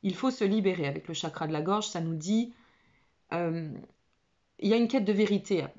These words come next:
à travers le chakra de la gorge, et, mais aussi une quête d'exprimer avec authenticité ce que l'on ressent. Donc, peut-être que par rapport à tout cela, <laughs> il est temps aussi de mettre les choses au point et au clair.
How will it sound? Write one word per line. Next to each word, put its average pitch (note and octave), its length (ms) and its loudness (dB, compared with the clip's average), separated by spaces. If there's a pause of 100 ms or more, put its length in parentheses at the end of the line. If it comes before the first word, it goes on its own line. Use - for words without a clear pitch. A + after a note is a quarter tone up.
à D3+ 80 -4
travers D#3+ 240 -4
le D#3+ 100 -2
chakra D3+ 380 -6
de D3 100 -4
la C#3 100 -4
gorge, - 440 -8
et, F3 100 2
mais F#3+ 200 4
aussi A3 400 0
une F#3 240 -2
quête F#3+ 220 -4
d'exprimer F#3+ 580 -2
avec E3 320 -4
authenticité F#3 800 -4
ce D#3 80 -12
que D#3+ 100 -10
l'on D3 120 -6
ressent. C#3 380 -10 (800)
Donc, A3 340 2 (480)
peut-être F3+ 360 -2
que F#3+ 80 2
par C3+ 160 -4
rapport C#3 280 -4
à B2+ 80 -2
tout - 140 -14
cela, C#4 480 -2 (400)
<laughs> - 440 -20
il D3+ 180 2
est D3 100 2
temps C#4+ 140 4
aussi G#3+ 260 2
de E3 100 0
mettre D3 280 -2
les C#3+ 100 -2
choses C#3 300 -4
au C3+ 40 -2
point C4+ 280 -2
et F3 100 0
au C#3+ 60 -4
clair. A3+ 460 -6